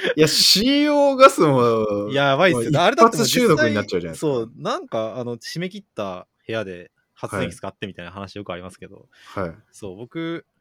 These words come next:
Speaker 2: が去年かな、出した、共通で出した論文の時にシーオーガスのセンサーの論文、
Speaker 1: はい。
Speaker 2: ガスボンベから出してやるんですけど。
Speaker 1: は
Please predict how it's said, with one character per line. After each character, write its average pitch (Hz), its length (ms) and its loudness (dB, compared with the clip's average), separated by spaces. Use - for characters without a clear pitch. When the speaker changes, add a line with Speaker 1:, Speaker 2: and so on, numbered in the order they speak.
Speaker 2:
が 139 300 -10
去 214 120 -10
年 87 180 -14
か 87 80 -16
な、 101 100 -16
出 117 100 -8
し - 100 -14
た、 85 200 -16
共 151 160 -6
通 156 80 -14
で 151 80 -8
出 147 60 -12
し - 60 -20
た 92 100 -16
論 92 140 -18
文 92 180 -18
の 90 60 -20
時 - 180 -20
に - 160 -20
シ - 180 -16
ー 113 60 -8
オ 113 40 -8
ー - 20 -10
ガ 113 100 -10
ス 95 100 -8
の 85 220 -18
セ - 120 -14
ン 95 60 -12
サ 82 320 -18
ー - 40 -20
の - 80 -20
論 92 180 -20
文、 87 120 -20
Speaker 1:
は - 80 -20
い。 - 20 -20
Speaker 2:
ガ 104 100 -10
ス - 100 -14
ボ 131 120 -6
ン 95 80 -10
ベ 82 180 -14
か - 180 -20
ら 82 80 -20
出 85 100 -16
し - 120 -20
て - 80 -20
や - 80 -20
る - 100 -20
ん - 40 -20
で - 120 -20
す - 80 -20
け - 60 -20
ど。 - 80 -20
Speaker 1:
は 107 40 -20